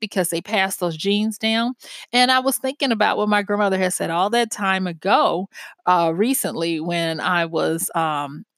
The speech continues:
looking at, uh, a book that I had, uh, read a year or so ago. And, um,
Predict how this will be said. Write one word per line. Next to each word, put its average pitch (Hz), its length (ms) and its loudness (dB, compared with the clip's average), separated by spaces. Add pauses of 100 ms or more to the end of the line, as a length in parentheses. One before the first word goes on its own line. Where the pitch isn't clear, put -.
looking 208 460 2
at, 151 580 0 (100)
uh, 160 440 0 (680)
a 175 100 4
book 233 440 4 (320)
that 180 340 4
I 180 140 2
had, 175 300 -2 (120)
uh, 151 280 -4
read 202 500 0
a 156 440 -4
year 208 260 0
or 196 40 0
so 156 200 -4
ago. 139 240 -8 (580)
And, 175 440 2
um, 160 400 2